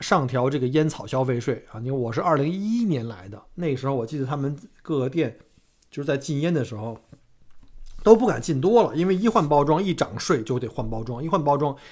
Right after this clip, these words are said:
以前的烟就不让卖了，所以就很麻烦。所以呢，当时就是，我记得是二零一三年开始，连续七年每年上涨，今年是第八年了。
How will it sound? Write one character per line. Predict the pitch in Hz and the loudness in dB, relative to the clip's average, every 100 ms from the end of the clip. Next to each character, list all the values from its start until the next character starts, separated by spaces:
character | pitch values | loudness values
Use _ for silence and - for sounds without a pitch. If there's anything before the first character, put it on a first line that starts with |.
| - - | -20 -8
以 | 127 | -6
前 | 120 | -4
的 | 143 | 0
烟 | 147 | 0
就 | 139 | 0
不 | 123 131 | -2 -2
让 | 127 | -2
卖 | 135 120 92 | -4 -6 -12
了， | - | -12
所 | 117 | -8
以 | |
就 | 120 | -8
很 | 110 | -10
麻 | 101 101 | -12 -10
烦。 | 120 110 - - - - | -8 -10 -16 -20 -20 -20
所 | - 156 | -2 2
以 | 180 | 4
呢， | 165 160 - | 2 0 0
当 | 196 208 | 2 2
时 | 165 | 4
就 | 185 | 4
是， | 139 127 - | 4 0 -2
我 | 127 | -4
记 | 143 | 0
得 | 147 | 0
是 | 151 | 2
二 | 180 | 2
零 | 147 147 175 | 2 -2 -2
一 | 214 | 0
三 | - 247 | 2 2
年 | 208 151 | 2 0
开 | 147 | 0
始， | 131 127 - _ _ | -4 -6 -16 _ _
连 | 139 165 | 0 0
续 | |
七 | - 196 | 2 0
年 | 151 127 | 0 0
每 | 123 | -2
年 | 127 160 | -2 0
上 | 170 | 0
涨， | 127 - - - - | -2 -10 -20 -20 -4
今 | 262 277 | 2 4
年 | 202 202 | 4 4
是 | 220 165 - _ _ _ _ - | 4 2 0 _ _ _ _ -2
第 | 226 170 | -2 0
八 | - 254 277 | 0 2 4
年 | 254 120 101 | 2 -2 -10
了。 | 104 | -16